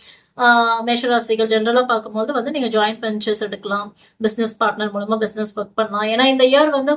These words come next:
உங்களால கொஞ்சம் ஓன் டெசிஷன்ஸ் எடுக்கிறது கொஞ்சம் மென்டலி இம்பேலன்ஸ்டா இருப்பீங்கன்னு சொல்றேன் இல்லையா? So, அதனால ஒரு வெல் விஷர்ஸ், நீங்க சூஸ் பண்ற பார்ட்னர் வந்து ரொம்ப நம்ப-, நம்பிக்கைத்தரமான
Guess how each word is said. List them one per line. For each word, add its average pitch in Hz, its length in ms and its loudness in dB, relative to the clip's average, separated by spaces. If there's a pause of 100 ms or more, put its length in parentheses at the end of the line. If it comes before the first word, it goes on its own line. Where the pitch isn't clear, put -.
உங்களால 302 500 4
கொஞ்சம் 240 340 0
ஓன் 254 180 -2
டெசிஷன்ஸ் 233 380 -4
எடுக்கிறது 214 420 -4
கொஞ்சம் 202 400 -4 (320)
மென்டலி 233 300 2
இம்பேலன்ஸ்டா 220 500 2
இருப்பீங்கன்னு 208 460 -2
சொல்றேன் 196 300 -6
இல்லையா? 226 240 2 (340)
So, - 100 -2
அதனால 277 360 4
ஒரு 277 140 6
வெல் 262 240 2
விஷர்ஸ், 269 480 0
நீங்க 247 200 0
சூஸ் 302 240 -2
பண்ற 269 340 2
பார்ட்னர் 247 400 4
வந்து 233 180 -6
ரொம்ப 254 160 -4
நம்ப-, 247 360 0
நம்பிக்கைத்தரமான 240 720 -2